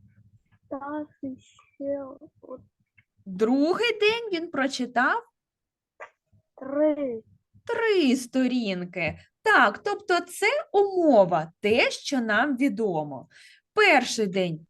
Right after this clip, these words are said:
Speaker 2: п'ять сторінок, другий день три сторінки. І так, яке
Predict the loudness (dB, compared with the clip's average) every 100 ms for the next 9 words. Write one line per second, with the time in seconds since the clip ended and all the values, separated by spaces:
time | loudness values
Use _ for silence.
0 | -12 -6 -2 0 0 -2 -4 -4 -2 -2
1 | -2 0 0 -4 -16 -20 _ -2 0 2
2 | 2 2 2 0 0 0 -2 -6 -16 _
3 | _ _ _ 2 4 2 0 -2 0 0
4 | -2 -6 -8 -12 -14 _ -20 -20 -20 _
5 | 2 4 4 0 -2 2 2 4